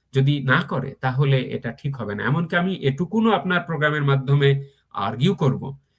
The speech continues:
যে it is the duty of election commission, even বিএনপি, to inquire of the,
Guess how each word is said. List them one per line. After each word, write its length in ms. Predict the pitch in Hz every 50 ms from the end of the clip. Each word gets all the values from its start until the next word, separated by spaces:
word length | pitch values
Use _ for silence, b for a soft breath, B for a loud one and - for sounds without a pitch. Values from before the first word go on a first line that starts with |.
| _ _ -
যে 340 | 120 135 139 139 139 139 143
it 120 | 143 139
is 200 | 190 202 180 165
the 120 | 175 202 165 147 139
duty 460 | 135 170 220 240 226 - - 117 98 - - _ _ _ _ _ _ _ _ _ _ _ _ _ _ _ _ _ -
of 140 | 135 135 139 139 - - 143
election 420 | 139 160 165 - - 185 175 165 -
commission, 440 | 160 143 139 131 - 135 120 123 - 147 139
even 280 | 135 170 170 156 131
বিএনপি, 500 | 123 131 139 139 131 120 - - 92 - - _ _ _ _ _ _ _ -
to 100 | 143 143
inquire 640 | 143 151 156 143 139 151 165 170 175 175 170 156
of 40 | 147 139
the, 140 | 147 143